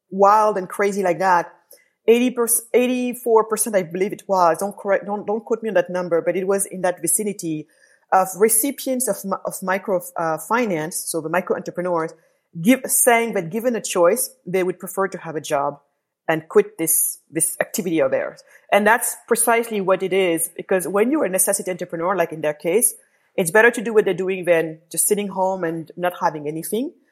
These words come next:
But given a choice, they would prefer to be an entrep-, to, to, to have a job. And those jobs, those valid, legit, um, and s-, sustainable jobs are usually created by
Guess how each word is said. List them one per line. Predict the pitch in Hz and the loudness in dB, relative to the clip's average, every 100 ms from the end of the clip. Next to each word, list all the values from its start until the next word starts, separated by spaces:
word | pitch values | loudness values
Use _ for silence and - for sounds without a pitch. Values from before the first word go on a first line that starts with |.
| _ _ - | _ _ 2
But | 202 190 185 - | 4 4 2 -4
given | 175 214 220 | -4 -2 -2
a | |
choice, | - 190 180 - | -4 -2 -2 -2
they | 175 | -4
would | 170 | -4
prefer | 175 - 170 | -6 -6 -6
to | 165 165 | -6 -8
be | 156 | -6
an | 156 | -6
entrep-, | 156 147 _ | -8 -14 _
to, | 175 170 156 | -8 -8 -8
to, | - 160 | -10 -10
to | 160 | -4
have | 175 151 | -4 -2
a | |
job. | 151 147 135 - _ - | -2 -2 -2 -6 _ -2
And | 180 | 4
those | 226 294 | 4 4
jobs, | 202 180 170 170 | 2 2 2 0
those | 180 170 - | -4 -4 -6
valid, | 147 190 220 240 180 | 2 4 4 2 0
legit, | 180 175 190 - - | -4 -2 -6 -6 2
um, | 175 165 160 | 2 2 -4
and | 165 165 | -8 -4
s-, | - - - | -6 -6 -6
sustainable | - - 285 277 185 | -6 2 2 4 0
jobs | 143 151 151 - - - _ | 0 0 0 -4 -16 -20 _
are | 175 | 2
usually | 180 208 208 | 2 2 -2
created | 202 - 175 165 | -4 -2 -2 0
by | 175 156 | 0 0